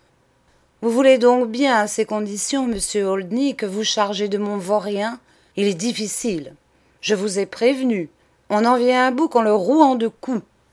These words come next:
Soyez tranquille, madame. Nous connaissons ça. Nous en viendrons à bout.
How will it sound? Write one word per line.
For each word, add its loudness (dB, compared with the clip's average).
Soyez 2
tranquille, 2
madame. -2
Nous 0
connaissons 2
ça. -6
Nous 2
en 4
viendrons 0
à 4
bout. -4